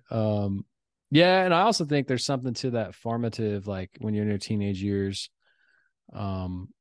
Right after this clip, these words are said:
like, what do you, what do you get super into? Like, whether it's Stephen King or, 'cause, like, I always go back to, it's like Van Halen's a good example where just listen to that so much when I was a teenager, like, memorize all the songs. And it's like,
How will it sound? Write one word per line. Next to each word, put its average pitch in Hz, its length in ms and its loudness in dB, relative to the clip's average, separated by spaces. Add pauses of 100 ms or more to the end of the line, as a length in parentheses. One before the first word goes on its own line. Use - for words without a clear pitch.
(640)
like, 104 220 -4
what 107 160 2
do 110 60 2
you, 101 160 -2 (180)
what 113 120 0
do 113 60 2
you 107 80 0
get 104 200 -4
super 104 420 -4
into? 107 400 -2
Like, 92 220 -4
whether 98 200 -4
it's 95 120 -8
Stephen 98 320 -4
King 98 300 -8
or, 90 60 -12
'cause, 110 160 -2
like, 117 120 0
I 113 120 -2
always 131 220 4
go 107 120 -2
back 98 260 -4
to, - 140 -12
it's - 160 -2
like 110 260 0 (420)
Van 123 240 2
Halen's 113 380 2
a 104 40 -4
good 98 120 -6
example 98 520 -6
where 95 340 -6 (440)
just - 160 -10
listen 117 260 -2
to 110 80 0
that 95 160 -4
so 113 200 -4
much 123 240 0
when 113 80 -2
I 107 60 -2
was 104 100 -2
a 101 60 -6
teenager, 110 540 -2
like, 101 140 -4
memorize 110 420 -2
all 107 120 0
the 98 80 -4
songs. 107 420 -2
And 101 80 -4
it's 98 140 -8
like, 95 240 -6